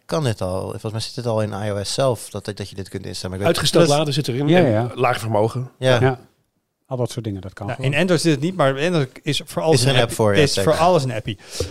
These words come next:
Speaker 3: Alright, de post is bezorgd. Eh, de highlights hier.
Speaker 1: Ja, dan, eh, trap ik natuurlijk het tradi-, traditiegetrouw af, hè. Eh, ja, nee, ik heb dus opgeschreven, eh, <laughs> G P T streepje vier. Dat, eh, gaat over chat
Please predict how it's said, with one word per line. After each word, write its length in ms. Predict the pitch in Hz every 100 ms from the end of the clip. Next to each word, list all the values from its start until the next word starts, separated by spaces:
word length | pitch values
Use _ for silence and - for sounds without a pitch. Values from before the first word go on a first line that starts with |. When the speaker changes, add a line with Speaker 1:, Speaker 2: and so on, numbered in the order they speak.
| -
Speaker 3:
Alright, 440 | - 220 175 120 - - _ _ _ _ -
de 100 | -
post 440 | 156 247 160 - - - _
is 220 | - 147 -
bezorgd. 460 | 131 120 101 - - _ _ -
Eh, 120 | 180 196 196 202 208
de 100 | 240
highlights 340 | 202 240 247
hier. 260 | 170 165 247 - - - - - - -
Speaker 1:
Ja, 280 | 143 98
dan, 220 | 101 104 104
eh, 360 | 104 104 104
trap 280 | 104 117 113
ik 60 | 120
natuurlijk 320 | 113 110 107
het 100 | 110
tradi-, 240 | 110 113
traditiegetrouw 680 | 113 117 123 - - 117 117
af, 160 | 123
hè. 60 | - - - - -
Eh, 500 | - 123 123 120 123
ja, 100 | 143
nee, 100 | 156
ik 60 | 160
heb 100 | 170
dus 160 | 165 170
opgeschreven, 520 | - - 143 139 -
eh, 120 | 123 117
<laughs> 40 | 143 156
G 60 |
P 60 | 160 135 131
T 260 | 127 151
streepje 420 | 156 - 123 120 147
vier. 340 | - 120 160 175
Dat, 200 | 110 -
eh, 80 | 98
gaat 220 | 104 101
over 140 | 98 98
chat 180 | 104